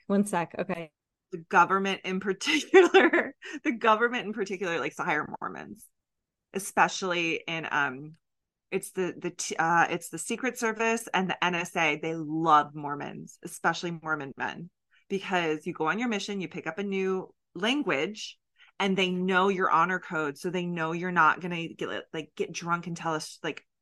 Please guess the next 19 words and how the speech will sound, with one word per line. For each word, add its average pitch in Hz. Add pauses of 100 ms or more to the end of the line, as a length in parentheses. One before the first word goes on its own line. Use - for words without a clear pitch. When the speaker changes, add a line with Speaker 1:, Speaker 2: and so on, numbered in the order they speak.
(120)
Speaker 2:
a 185
stripper 180
your 156
national 156
secrets. - (220)
So 214
Speaker 1:
Oh. 156 (240)
Speaker 2:
just 180
saying. 208
And 170
who 165
do 165
you 214
think 240
is 247
at 262
home 277
watching 190
those 226